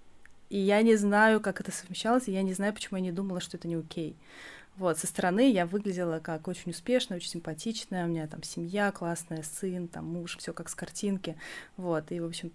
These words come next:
полные блага, вот, и там, не знаю, Гарвард закончила. Всем очень нравится, что я <laughs> Гарвард закончила, в общем, а, а в реальности я себя ощущаю просто, как будто я хочу умереть. Вот, и в какой-то момент, это д-,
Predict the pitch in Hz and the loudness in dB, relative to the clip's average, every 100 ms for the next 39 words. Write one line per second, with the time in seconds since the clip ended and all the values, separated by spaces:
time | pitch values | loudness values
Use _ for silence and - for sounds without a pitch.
0 | - 185 175 165 165 156 156 156 - - | -6 -4 -2 -2 -4 -4 -6 -6 -12 -16
1 | - - 180 160 156 - 165 165 160 160 | -18 -10 -4 -4 -4 -6 -4 -4 -6 -8
2 | 160 - - 156 156 - - 170 - - | -8 -10 -6 -6 -6 -12 -14 -14 -14 -14
3 | 165 - 185 165 170 156 156 - 185 220 | -8 -2 0 0 -2 -2 -2 0 6 10
4 | 269 262 233 - 262 226 247 208 220 240 | 12 10 8 8 8 10 4 4 4 4
5 | 180 202 - 185 - 190 202 220 262 247 | 2 4 6 4 6 4 8 8 8 6
6 | 202 185 196 180 - 196 202 196 180 - | 0 0 -2 -4 -2 0 0 -2 -8 -10
7 | 170 170 - 180 175 165 156 - - - | -8 -8 -8 -4 -4 -4 -6 -10 -14 -12
8 | - - 190 175 175 220 233 214 196 214 | -8 4 6 8 6 8 8 8 6 6
9 | 254 214 185 175 170 - 185 | 6 4 4 2 0 -2 -10